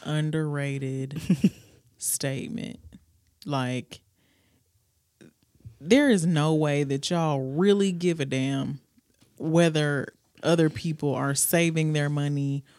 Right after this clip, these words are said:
Speaker 1: or starting businesses or not. There is no, how? How? Like,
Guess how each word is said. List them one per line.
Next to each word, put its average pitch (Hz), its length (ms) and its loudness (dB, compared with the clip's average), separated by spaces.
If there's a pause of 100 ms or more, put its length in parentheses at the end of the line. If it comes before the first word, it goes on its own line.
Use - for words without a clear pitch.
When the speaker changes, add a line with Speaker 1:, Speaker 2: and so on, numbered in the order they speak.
(140)
Speaker 1:
or 143 180 0
starting 143 520 2
businesses 135 540 -4
or 117 60 -4
not. - 300 -6
There 233 140 4
is 247 160 4
no, 214 220 4
how? 226 640 0 (1120)
How? 196 500 0
Like, 143 280 -2